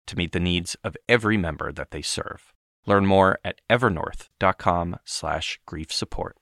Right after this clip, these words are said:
All There Is with Anderson Cooper is supported by Evernorth Health Services. Grief is a human experience. Shouldn't the care we receive feel human too? That's why Evernorth Behavioral Health ensures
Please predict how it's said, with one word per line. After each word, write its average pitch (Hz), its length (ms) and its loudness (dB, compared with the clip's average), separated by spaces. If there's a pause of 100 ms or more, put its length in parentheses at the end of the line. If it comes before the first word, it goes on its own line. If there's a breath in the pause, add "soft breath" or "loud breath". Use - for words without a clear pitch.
(640)
All 107 140 8
There 113 220 6
Is 117 280 6
with 92 220 -2
Anderson 104 380 0
Cooper 76 420 -2 (160)
is - 100 -8
supported 104 460 2
by 76 220 0
Evernorth 101 460 2
Health 80 260 -6
Services. - 680 -10 (480)
Grief 147 420 0
is 156 180 2
a - 20 0
human 101 320 4
experience. - 840 -4 (280)
Shouldn't 220 360 2
the 87 80 -2
care 113 360 2
we 110 120 4
receive 80 480 -2
feel 90 240 -6
human 110 340 2
too? 123 320 0 (420)
That's - 220 4
why 196 300 6
Evernorth 120 480 4
Behavioral 92 420 0
Health 76 340 -2
ensures 113 480 0